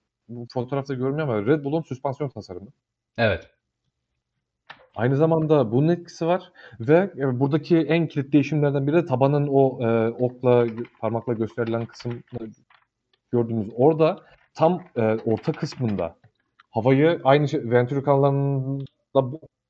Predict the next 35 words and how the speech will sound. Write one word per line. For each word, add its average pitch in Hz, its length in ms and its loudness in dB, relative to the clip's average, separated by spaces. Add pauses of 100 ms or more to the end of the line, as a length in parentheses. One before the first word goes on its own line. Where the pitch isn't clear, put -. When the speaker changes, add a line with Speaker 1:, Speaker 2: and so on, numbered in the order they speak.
(100)
Speaker 1:
olduğu 160 160 2
gibi 156 380 -4 (340)
Red 135 200 2
Bull 175 140 -2
tabanda 135 500 0
da 113 140 -2
bir 104 120 -2 (180)
etek 110 320 -8
kısmı 101 280 -14
kullanmış 90 580 -8
burada. 135 420 -4
Bu 156 100 0
da 165 180 4
aynı 151 240 0
zamanda 147 420 0
havayı 135 280 0
biraz 135 300 2
daha 135 140 4
içeri 127 320 -6
tutmayı, 131 360 -8 (340)
tutmaya 127 320 2
yönelik, 101 440 -2
e, 95 300 -4 (260)
tabanın 110 260 0
altında 120 300 0
tutmaya 110 320 -4
yönelik 92 300 -6
bir 98 120 -6
güncelleme. 95 640 -6 (1400)
E, 113 40 -2 (360)
bunlarla 175 400 4
beraber 170 380 6
bir 160 80 -6
de 170 60 -2
süspansiyon 156 800 -4